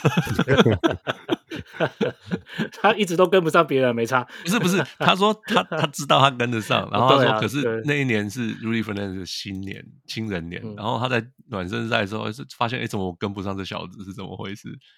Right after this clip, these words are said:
Speaker 1: <laughs>
Speaker 2: 他说：“哇。”他就开始考虑是不是要退休了。<laughs> 就那种，那个，那个时候开始，就他那年年底后来就退休了。
Speaker 1: 对。
Speaker 2: Anyway，
Speaker 1: 我觉得
Speaker 2: 啊。
Speaker 1: N B A球员很，很，很，很，很会接收到这种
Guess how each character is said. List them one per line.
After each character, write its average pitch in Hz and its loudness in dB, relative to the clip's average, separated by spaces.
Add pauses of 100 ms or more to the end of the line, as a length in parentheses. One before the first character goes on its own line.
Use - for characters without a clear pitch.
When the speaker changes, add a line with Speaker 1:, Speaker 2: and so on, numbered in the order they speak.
(120)
Speaker 1:
<laughs> 117 -10
Speaker 2:
他 104 -8
说 95 -6
：“哇。” 98 -2 (280)
他 113 4
就 127 2
开 135 4
始 117 -4
考 92 2
虑 104 0
是 101 -6
不 156 -10
是 113 -4
要 98 -2
退 92 -6
休 - -10
了。 - -14
<laughs> - -20
就 135 -2
那 113 -6
种， 107 -8
那 117 -8
个， 110 -6
那 120 -8
个 110 -6
时 95 -12
候 95 -4
开 90 -10
始， 92 -12
就 104 -4
他 104 4
那 107 0
年 92 -4
年 85 -6
底 - -14
后 95 -12
来 95 -14
就 101 -12
退 110 -20
休 - -20
了。 180 -20 (640)
Speaker 1:
对。 104 -18 (1700)
Speaker 2:
Anyway， 101 -8
Speaker 1:
我 120 -2
觉 139 -2
得 147 -2
Speaker 2:
啊。 - 0
Speaker 1:
N 143 2
B 147 6
A 147 6
球 127 4
员 117 2
很， 110 -4
很， 101 -10
很， 104 -10
很， 107 -8
很 107 -8
会 131 0
接 123 -4
收 120 -2
到 117 -2
这 113 -2
种 90 -10